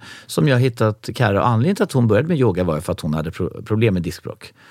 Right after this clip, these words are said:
Så hon var ju ofrivilligt, liksom, blev ju så här inputtad i den här yogavärlden för att, liksom, komma till rätta med sin dåliga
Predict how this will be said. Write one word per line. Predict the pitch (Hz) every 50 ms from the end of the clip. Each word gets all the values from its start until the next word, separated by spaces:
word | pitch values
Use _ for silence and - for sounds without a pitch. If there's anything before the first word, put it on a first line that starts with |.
| - -
Så | - 135 127 123 120 -
hon | 113 135 143
var | 160
ju | 160 143
ofrivilligt, | 135 131 117 107 - 113 113 151 165 151 135 117 113 -
liksom, | 87 87 - - 95 87 80 78 80
blev | 87 87 85 80 73
ju | 80 82 85
så | - - 90
här | 76 71
inputtad | 69 82 113 101 90 80 78 - 107 101 - - 87 80 71
i | 73 71
den | 71 80
här | 80 71
yogavärlden | 80 85 78 73 71 73 76 78 98 101 92 87 82 82 78
för | - - 78 73 71
att, | 73 76 - -
liksom, | - - - 78 69 60 - - - - -
komma | - 123 123 120 -
till | - 131
rätta | 120 113 113 - - - 98
med | 98 87 82 82
sin | - - 80 71 71 76
dåliga | 82 92 82 76 71 73 71 69